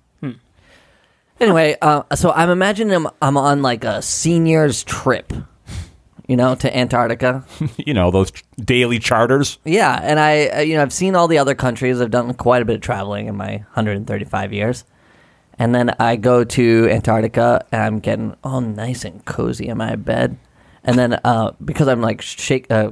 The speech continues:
Speaker 2: kicking around in that bed, I kick my blankets off.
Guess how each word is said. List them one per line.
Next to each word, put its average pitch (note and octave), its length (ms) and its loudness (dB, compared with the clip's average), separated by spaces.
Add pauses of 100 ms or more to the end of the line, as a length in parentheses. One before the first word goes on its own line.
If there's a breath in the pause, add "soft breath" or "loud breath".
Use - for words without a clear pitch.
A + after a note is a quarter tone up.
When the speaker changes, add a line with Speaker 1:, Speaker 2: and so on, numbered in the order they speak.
(120)
Speaker 2:
kicking C#3 240 -2
around C3 400 2 (340)
in C3 140 2
that C3+ 180 0
bed, D3+ 300 0 (400)
I A2+ 80 -6
kick - 200 -4
my A#2+ 120 -2
blankets C3+ 480 0
off. D3+ 360 0